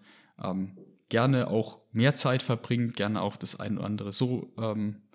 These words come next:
miteinander macht, sich unterstützt und eben auch gemeinsam wächst. Wenn ich, wenn ich überleg, was ich in den letzten vier Jahren, fünf Jahren hier schon erlebt habe an, an tollen Aktionen, an, an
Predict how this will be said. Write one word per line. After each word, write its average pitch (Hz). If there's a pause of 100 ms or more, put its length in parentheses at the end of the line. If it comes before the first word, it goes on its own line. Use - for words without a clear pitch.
(460)
miteinander 107
macht, 107
sich -
unterstützt 113 (720)
und -
eben 120
auch 95
gemeinsam 104
wächst. -
Wenn 104
ich, -
wenn 110
ich 113
überleg, 113
was 117
ich 120
in 120
den 107
letzten 113 (840)
vier 131
Jahren, 120 (240)
fünf 120
Jahren 110 (120)
hier 131
schon 123
erlebt 104
habe 113
an, 101 (100)
an 101 (220)
tollen 127
Aktionen, 117
an, 104
an 98